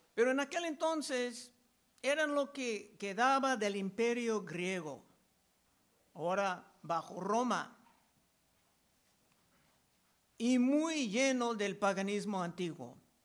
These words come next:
En Atenas, San Pablo predicaba a los paganos intelectuales, los filósofos, en una ciudad llena de ídolos. En Corinto, la semana pasada,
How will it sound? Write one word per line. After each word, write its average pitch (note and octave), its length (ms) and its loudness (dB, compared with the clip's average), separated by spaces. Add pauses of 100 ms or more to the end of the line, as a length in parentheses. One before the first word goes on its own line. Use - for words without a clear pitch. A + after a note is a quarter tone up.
En G3+ 120 -2
Atenas, C#4 520 2
San A3+ 200 -2
Pablo C4 560 2
predicaba A3 500 -2
a A3+ 40 2
los F#3+ 160 -6
paganos B3 580 0
intelectuales, A#3 1120 -2
los E3 220 -14 (120)
filósofos, B3+ 880 -2 (260)
en G#3 120 -2
una B3 240 2
ciudad A#3+ 440 4
llena A#3+ 520 -2 (340)
de F#3+ 160 0
ídolos. C4 720 0 (640)
En F#3+ 140 -4
Corinto, C4 640 4
la B3+ 80 0
semana A3+ 340 -2
pasada, B3+ 720 0